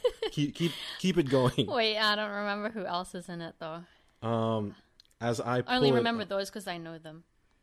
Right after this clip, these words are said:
Speaker 2: Well, yeah. Oh, Wen-, not just Wendy. Sulgi.
Speaker 1: Oh,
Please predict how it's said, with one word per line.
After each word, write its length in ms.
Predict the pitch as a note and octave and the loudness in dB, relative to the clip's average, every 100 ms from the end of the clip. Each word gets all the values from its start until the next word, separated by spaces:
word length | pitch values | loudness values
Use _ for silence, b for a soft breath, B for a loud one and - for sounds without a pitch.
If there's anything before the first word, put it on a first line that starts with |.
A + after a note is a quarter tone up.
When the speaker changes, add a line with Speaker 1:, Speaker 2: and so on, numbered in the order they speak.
| - | 4
Speaker 2:
Well, 160 | C#3+ | 6
yeah. 140 | C#3 E3 | 8 6
Oh, 160 | C3 B2 | 4 2
Wen-, 320 | F2+ A#2 D3+ | 4 2 2
not 180 | A#2+ D3 | 2 -2
just 160 | B2+ G2 | 0 -2
Wendy. 480 | A#2 C3 F2+ F#2+ A2 _ _ _ _ _ _ _ _ _ _ _ _ _ | -2 -2 -4 -8 -12 _ _ _ _ _ _ _ _ _ _ _ _ _
Sulgi. 380 | - F#3+ C3+ G2+ | 2 4 4 2
Speaker 1:
Oh, 280 | F#4 G4+ G4 | 0 0 0